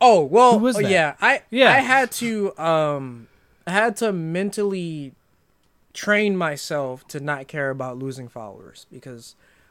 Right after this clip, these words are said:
Speaker 1: that's just gonna happen.
Speaker 2: It's gonna happen.
Speaker 1: Yeah.
Speaker 2: Yeah.
Speaker 1: But, um, the way I operate on Twitter, part of it is just me being myself, and the other part is me being analytical. So if I see
Speaker 2: Yes.
Speaker 1: something that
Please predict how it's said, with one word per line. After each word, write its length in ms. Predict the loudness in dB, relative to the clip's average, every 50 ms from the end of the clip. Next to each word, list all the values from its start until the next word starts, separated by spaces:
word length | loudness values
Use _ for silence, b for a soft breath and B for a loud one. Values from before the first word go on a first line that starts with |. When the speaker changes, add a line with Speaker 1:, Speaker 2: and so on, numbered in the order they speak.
| _ _
Speaker 1:
that's 180 | -8 -8 -8 -6
just 140 | -8 -8 -8
gonna 160 | -10 -10 -10
happen. 380 | -12 -14 -16 -16 -18 -10 -4 -2
Speaker 2:
It's 180 | -2 -2 0
gonna 240 | 0 2 2 2 2
happen. 400 | 2 2 0 0 0 -2 -4 -6
Speaker 1:
Yeah. 240 | -6 -6 -6 -8 -10
Speaker 2:
Yeah. 280 | -10 -10 -10 -12 -14 -16 _ _ _ _
Speaker 1:
But, 460 | -6 -2 0 2 4 2 2 0 -4 _ _ _ _ _ -12
um, 440 | -8 -4 -2 -2 -2 -2 -4 -8 -12 -8
the 120 | -6 -6 -4
way 500 | -2 -2 -2 -2 -2 -4 -4 -8 -8 -10 _ _ _
I 120 | 0 0 0
operate 520 | 0 0 -2 -2 -2 -2 -2 0 0 0
on 160 | 0 -2 -4
Twitter, 500 | -6 -6 -4 -4 -2 -2 -2 -4 -4 -6 -10 -16 -18 -18 -18 -20 -20 -20 -20 _ _ _ -20 -20 -10
part 260 | -4 2 4 4 4 4
of 140 | 2 -2
it 100 | -4 -2
is 160 | -4 -4 -4 -6
just 260 | -10 -10 -10 -8 -6
me 380 | -4 -4 -2 -2 -4 -6 -8 -8
being 320 | -8 -6 -6 -6 -4 -4 -4
myself, 760 | -4 -4 -4 -6 -8 -8 -6 -4 -4 -4 -4 -6 -10 _ _ _ _ _ _ _ _ _ _ _ -8
and 140 | -6 -4 -4
the 120 | -4 -4
other 260 | -2 -2 -2 -2 -2
part 360 | -4 -2 -2 0 0 0 -2
is 200 | -4 -8 -10 -8
me 360 | -8 -8 -6 -6 -6 -6 -6 -8
being 340 | -6 -6 -6 -6 -6 -8 -10 -8
analytical. 840 | -6 -6 -4 -6 -6 -6 -6 -6 -6 -6 -8 -12 -16 -20 -20 -20 _ _ _ _ _ _ _ _ _ _ _ -14
So 220 | -8 -4 -2 -2
if 100 | -2 -2
I 140 | -2 -4 -4
see 200 | -4 -6 -8 -8
Speaker 2:
Yes. 100 | -6 -2
Speaker 1:
something 580 | 0 2 2 0 0 -4 -4 -4 -4 -4 -4 -4
that 360 | -2 -2 -2 -2 -4 -6 -10